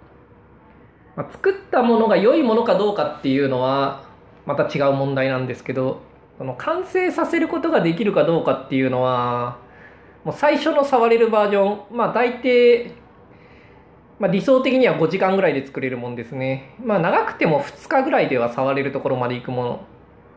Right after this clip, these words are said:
みたいなのがまあできるわけですよ。ただ逆に総分割できてないやつは、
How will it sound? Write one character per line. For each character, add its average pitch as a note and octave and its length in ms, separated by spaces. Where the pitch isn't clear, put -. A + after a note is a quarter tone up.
み F3+ 100
た D#3+ 100
い C3+ 60
な C3 60
の B2+ 100
が B2+ 100
ま C3+ 100
あ - 40
で C3 80
き B2+ 80
る D#3 80
わ B2 80
け B2+ 80
で A#2 80
す - 120
よ。 - 100
た F#3 80
だ D3+ 60
逆 G3 180
に D#4+ 100
総 E4+ 220
分 F4 160
割 F#4+ 220
で F#4 100
き - 60
て F#3+ 80
な F#3+ 100
い G3+ 80
や D3 140
つ D3 60
は、 A#2+ 720